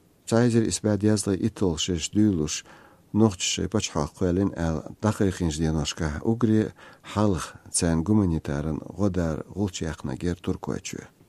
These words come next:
Масит йокч машина шикар даятнир туркуш из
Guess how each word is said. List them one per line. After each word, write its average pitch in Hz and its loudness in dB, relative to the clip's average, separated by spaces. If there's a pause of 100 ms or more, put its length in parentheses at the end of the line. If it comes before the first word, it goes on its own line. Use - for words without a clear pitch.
(460)
Масит 107 4
йокч 104 0
машина 80 0 (460)
шикар 110 2
даятнир 80 2
туркуш 95 -2 (640)
из 104 2